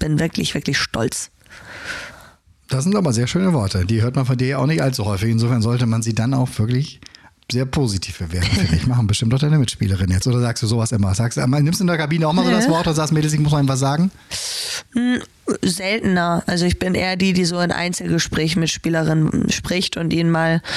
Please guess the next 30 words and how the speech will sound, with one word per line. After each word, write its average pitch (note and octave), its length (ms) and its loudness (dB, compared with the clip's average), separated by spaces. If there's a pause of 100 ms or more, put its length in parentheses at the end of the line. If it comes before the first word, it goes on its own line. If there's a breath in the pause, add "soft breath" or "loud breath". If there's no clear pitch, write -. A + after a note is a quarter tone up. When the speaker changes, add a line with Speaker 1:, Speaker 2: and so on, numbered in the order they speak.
(360 loud breath)
Speaker 1:
ein F3+ 80 0
gutes F3 300 0
Feedback F3+ 420 -4
gibt G3 300 -4
oder E3 500 0
mal E3 300 2
sagt, D#3+ 320 -2
„Ja, D#3 140 0
hey, E3 380 2
schau D#3+ 200 -2
mal D#3+ 140 2
vielleicht D#3+ 340 -2
darauf D#3+ 360 0
und D3+ 100 -2
darauf.“ F3 360 0
Aber D#3 320 2 (680 loud breath)
ich - 100 -8
bin F3 180 -2
keine, F3+ 360 0
die F3 160 2
dann E3 480 2
da E3+ 160 2
einen D#3+ 180 0
auf D3+ 160 0
Platzhirsch E3+ 540 -4
macht. D3+ 260 0
Das - 100 -2
bin E3+ 160 0
ich D#3+ 120 4
nicht. D#3+ 300 2